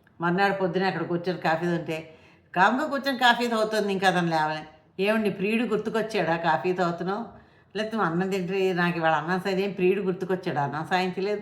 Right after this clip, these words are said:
ఇలా రకరకాలుగా ఆ అమ్మాయికండి నరకం చూపిస్తున్నట్ట, చుక్కలు చూపిస్తున్నాడు. విడిపోతామంటే విడాకులు ఇవ్వడు,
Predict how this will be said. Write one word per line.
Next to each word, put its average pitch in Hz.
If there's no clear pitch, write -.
ఇలా 233
రకరకాలుగా 165
ఆ 165
అమ్మాయికండి 160
నరకం 156
చూపిస్తున్నట్ట, 160
చుక్కలు 220
చూపిస్తున్నాడు. 131
విడిపోతామంటే 175
విడాకులు 180
ఇవ్వడు, 143